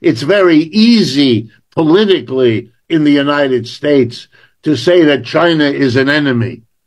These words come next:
Uh, the real issue is the competition.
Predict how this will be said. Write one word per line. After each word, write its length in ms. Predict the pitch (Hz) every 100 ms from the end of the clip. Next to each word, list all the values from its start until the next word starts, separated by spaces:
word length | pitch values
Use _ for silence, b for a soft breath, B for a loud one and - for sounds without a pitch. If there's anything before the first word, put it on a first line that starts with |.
| _ _ _ _ _ -
Uh, 400 | 131 123 113 101
the 180 | 120 151
real 340 | 156 233 196
issue 440 | 170 214 - 147 139
is 180 | 143 117
the 140 | 131
competition. 880 | 143 156 135 127 160 151 131 113